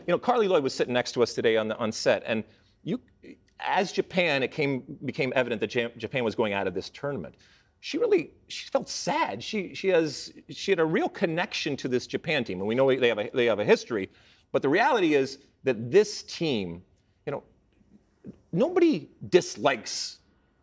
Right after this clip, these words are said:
Japan, all right? You know, we talked about the U S being unlikable, this U S, this version of the U S team.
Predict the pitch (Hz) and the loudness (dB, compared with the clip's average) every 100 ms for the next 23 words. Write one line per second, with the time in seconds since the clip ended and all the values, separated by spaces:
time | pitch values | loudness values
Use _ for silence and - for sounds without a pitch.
0 | _ _ _ - 117 - 123 73 - _ | _ _ _ -10 -6 -4 -4 -6 -10 _
1 | - 107 143 220 - _ 143 143 147 175 | -4 0 0 -2 -10 _ -2 0 2 0
2 | 156 139 123 120 117 120 - 117 107 104 | 0 0 0 2 2 2 0 -4 -4 -6
3 | 92 104 - 67 60 _ - 92 113 98 | -4 -4 -6 -10 -12 _ -10 -8 -4 -2
4 | 90 - - 107 - 110 101 92 90 80 | -4 -8 -10 -8 -2 -2 -2 -6 -6 -8
5 | - 65 | -10 -16